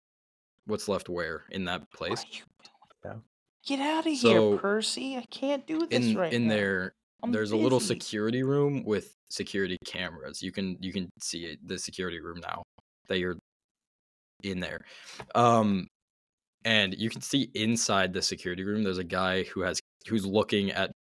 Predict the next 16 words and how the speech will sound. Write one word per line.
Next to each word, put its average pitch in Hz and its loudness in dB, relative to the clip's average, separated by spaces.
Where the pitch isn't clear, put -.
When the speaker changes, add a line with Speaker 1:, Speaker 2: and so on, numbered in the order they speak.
Speaker 1:
a 104 -2
bunch 95 -2
of 80 -4
screens. 92 -4
And 113 2
on 120 6
the, 110 2
on 117 4
one 113 6
of 107 2
the 101 0
screens, 104 0
you 98 0
can 98 -2
see 92 -2
Drake 95 2